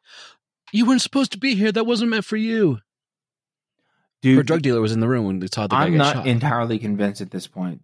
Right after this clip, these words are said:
Speaker 2: that either my brain works or that I saw this movie. Okay, I don't
Speaker 1: I'm not
Speaker 2: know
Speaker 1: sure you
Speaker 2: what's
Speaker 1: saw it.
Speaker 2: what the,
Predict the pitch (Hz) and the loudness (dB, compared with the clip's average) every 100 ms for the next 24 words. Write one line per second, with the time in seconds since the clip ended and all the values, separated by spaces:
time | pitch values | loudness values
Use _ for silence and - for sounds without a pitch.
0 | - 95 98 110 104 101 107 143 113 107 | -8 -8 -6 -6 -2 0 0 0 0 0
1 | 113 113 95 101 131 - - - 107 107 | 2 0 -2 -2 -2 -2 -12 -8 -4 -4
2 | 98 120 147 - 107 104 101 - 85 - | 0 0 0 0 0 -2 -6 -10 -12 -14
3 | - _ 110 - 110 110 - 117 143 165 | -20 _ -10 -2 0 0 -2 0 2 2
4 | - 117 110 107 131 92 - _ _ _ | 2 2 4 2 0 -4 -6 _ _ _
5 | _ 101 127 - | _ -10 -10 -10